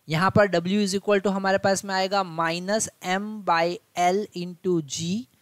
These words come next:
upper limit zero minus ये टू को हम बाहर ले सकते हैं, Lower limit कितना हो जाएगा? L by N का होल square। तो एक L से एक हम cancel कर सकते हैं। W is equal to हमारे पास में आया,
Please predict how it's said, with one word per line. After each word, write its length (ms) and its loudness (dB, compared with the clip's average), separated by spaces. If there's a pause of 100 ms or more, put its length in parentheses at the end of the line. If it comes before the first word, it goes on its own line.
(360)
upper 240 6
limit 380 -2
zero 500 2
minus 600 -2 (400)
ये 80 -4
टू 160 -2
को 120 2
हम 160 2
बाहर 220 2
ले 140 0
सकते 320 -6
हैं, 140 -18 (500)
Lower 220 4
limit 240 -2
कितना 240 -4
हो 80 0
जाएगा? 420 0 (560)
L 340 2
by 240 2 (120)
N 220 -8 (100)
का 180 -2 (100)
होल 640 -4 (100)
square। 640 -12 (840)
तो 60 -6
एक 280 0
L 160 4
से 120 2
एक 120 -2
हम 200 -2
cancel 340 -2
कर 140 0
सकते 300 -4
हैं। 160 -2
W 360 0
is 160 -4
equal 240 0
to 100 -2
हमारे 240 -2
पास 280 -2
में 100 -2
आया, 320 6